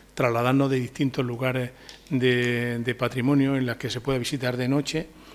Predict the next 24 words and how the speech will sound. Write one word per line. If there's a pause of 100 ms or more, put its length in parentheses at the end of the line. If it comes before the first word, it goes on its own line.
(180)
y
al
mismo
tiempo, (340)
pues,
que
ese
recorrido
que
se
hace
muy
familiar (340)
y
describiendo
un
poco
el
paisaje,
que
en
este
caso, (340)
se,